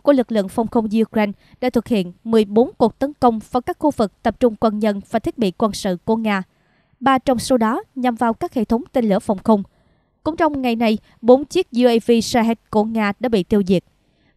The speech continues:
Các đơn vị tên lửa và pháo binh của Ukraine đã tấn công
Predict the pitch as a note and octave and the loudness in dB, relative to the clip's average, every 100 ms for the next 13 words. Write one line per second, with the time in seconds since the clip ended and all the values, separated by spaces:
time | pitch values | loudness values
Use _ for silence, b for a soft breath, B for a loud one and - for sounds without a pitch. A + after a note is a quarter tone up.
0 | - C4 B3 G#3+ G3+ - A3 G#3+ F3 B3+ | -2 2 2 2 0 0 0 2 2 0
1 | - A#3 G#3+ D4+ C4 B3+ A#3 C4 A#3 A3+ | -2 -2 0 -2 0 -2 0 2 2 2
2 | A3+ G#3 - b - A#3+ E4 E4+ B3 | 0 0 -4 b -4 -2 -2 0 -2